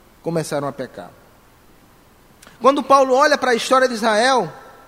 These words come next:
Paulo diz no versículo um, perdão, no versículo seis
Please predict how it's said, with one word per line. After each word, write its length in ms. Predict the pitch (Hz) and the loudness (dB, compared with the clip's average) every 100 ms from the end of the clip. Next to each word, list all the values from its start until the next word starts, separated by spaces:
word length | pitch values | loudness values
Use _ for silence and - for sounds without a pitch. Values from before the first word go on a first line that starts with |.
| - _ _ _ - | -20 _ _ _ -10
Paulo 240 | - 240 247 | -2 0 0
diz 220 | 220 277 | -2 -2
no 100 | 254 | -2
versículo 560 | 247 233 - 254 254 247 | -2 -2 -4 -6 -4 -2
um, 300 | 269 302 240 - - - _ _ _ _ _ _ _ _ _ _ _ _ _ _ _ _ _ _ _ _ _ _ _ _ _ _ _ _ _ _ _ _ _ _ _ _ | 0 -2 -4 -8 -20 -20 _ _ _ _ _ _ _ _ _ _ _ _ _ _ _ _ _ _ _ _ _ _ _ _ _ _ _ _ _ _ _ _ _ _ _ _
perdão, 260 | - 175 220 | -6 -2 0
no 100 | 247 | 0
versículo 460 | 220 208 214 208 196 | 0 -2 -4 -4 -2
seis 500 | 233 254 247 - | 2 2 0 -8